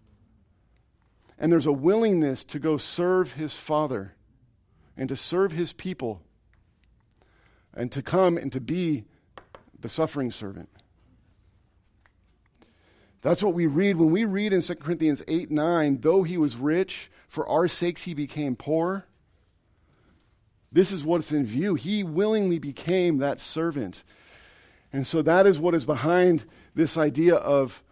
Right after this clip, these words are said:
Christ as the pre-existent servant. We've all talked about, you know, him in this way. Uh, this is just more kind of a summary, the pre-existent covenant servant, we could say.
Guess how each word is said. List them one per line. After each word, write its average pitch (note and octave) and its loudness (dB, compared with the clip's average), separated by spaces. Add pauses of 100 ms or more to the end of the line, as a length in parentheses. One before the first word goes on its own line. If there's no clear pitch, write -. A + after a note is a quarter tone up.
(100)
Christ F3 2
as D3+ -2
the D3 -2
pre-existent D#3 -2
servant. C#3 -6 (1080)
We've G#3+ 0
all A#3 6
talked G3+ 0 (200)
about, C3+ 0 (200)
you B2+ -6
know, A2 -4 (460)
him D#3 2
in C#3+ 4
this D#3 0
way. C3 4 (560)
Uh, A2 -8
this D#3 0
is C#3 -6
just D3 -6
more C#3+ 0
kind - -4
of A2 -4
a G#2+ -6
summary, E3 0
the A2+ -6
pre-existent F#3 -2 (460)
covenant E3+ 2
servant, A#2+ -4 (320)
we B2+ -6
could A#2+ -10
say. G2 -8